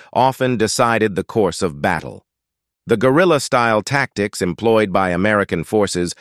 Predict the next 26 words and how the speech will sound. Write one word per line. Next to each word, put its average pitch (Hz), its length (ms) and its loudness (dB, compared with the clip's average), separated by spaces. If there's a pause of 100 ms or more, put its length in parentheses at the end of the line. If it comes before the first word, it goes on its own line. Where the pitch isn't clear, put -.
(160)
further 147 400 2
showcased 95 680 -2
the 98 120 -2
effectiveness 85 800 -2
of 87 100 -4
firearms. 71 880 -4 (420)
American 120 520 0
militias, 117 640 0 (260)
often 117 520 0
armed 117 420 0
with 101 240 -2
their 104 240 2
own 107 320 0
privately 110 720 0
owned 107 400 0
firearms, 90 920 0 (300)
used 117 420 0
hit-and-run 120 640 0
tactics - 720 -4 (100)
and 98 320 -2
cover 131 300 0
to 117 180 -2
engage 110 600 0
the 104 100 0
more 110 200 2
conventionally 113 800 0